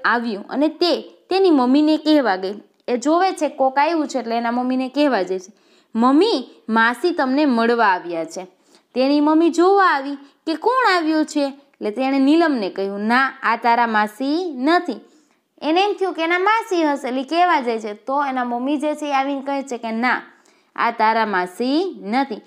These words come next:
તે તારી બહેન કિરણ છે. આ તારા માસી નથી, આ તો તારી બેન છે." "તું તારી નાનીના મોટા બેનને ઓળખે છે?" એટલે શું કહે છે? "તું તારી જે નાની છે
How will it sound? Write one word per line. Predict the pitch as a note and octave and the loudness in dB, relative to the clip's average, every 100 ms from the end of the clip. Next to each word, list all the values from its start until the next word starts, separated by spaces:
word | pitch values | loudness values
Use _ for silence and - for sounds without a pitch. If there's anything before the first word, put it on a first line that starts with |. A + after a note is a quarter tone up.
| _ _ | _ _
તે | D4 E4 | 0 0
તારી | E4 B3+ B3+ D#4 | 0 0 0 0
બહેન | B3+ A3 A3+ B3+ D#4 D#4 | -2 0 0 2 2 2
કિરણ | C4 G#3+ G3 E3 E3+ | 0 -4 -4 -6 -10
છે. | - F#3 _ _ _ | -14 -18 _ _ _
આ | - | -10
તારા | G#3 A#3+ B3+ | -2 0 2
માસી | B3+ C4+ C#4+ E4+ | 2 0 0 -2
નથી, | F4 F#4 F4+ | -2 0 0
આ | C4 | 0
તો | B3+ | 0
તારી | B3+ B3+ F4+ | 0 2 2
બેન | F#4 A3+ C#4 C#4+ G#3+ | 0 0 0 0 -2
છે." | F3+ E3 E3 _ _ _ _ _ _ _ _ _ _ _ _ - | -6 -10 -12 _ _ _ _ _ _ _ _ _ _ _ _ 0
"તું | F4+ | 0
તારી | - C4 B3+ D#4+ F4+ | 2 0 0 0 0
નાનીના | C#4 A3+ B3 D#4+ F#4 D#4+ D#4+ G4+ - - _ - | 2 2 2 2 4 4 2 0 -8 -20 _ -4
મોટા | A3 C4 F4+ G#4 | 0 0 2 0
બેનને | D#4+ F#4 F4+ E4+ | 2 0 2 2
ઓળખે | B3 A#3 A#3 E4+ F#4+ | 2 0 0 -2 0
છે?" | G#4+ A4 A4 - _ - | 0 0 -2 -18 _ -12
એટલે | G#3+ B3+ | -4 -4
શું | B3+ F4 | -2 -4
કહે | E4+ C#4 | -2 -2
છે? | C#4+ | 0
"તું | C4+ C#4 | -2 -4
તારી | B3+ B3+ C#4 | -2 0 0
જે | C4+ B3+ | 0 -2
નાની | G#3 G3+ C#4+ E4+ | 0 0 2 2
છે | - G#3+ D#3 | 0 -4 -6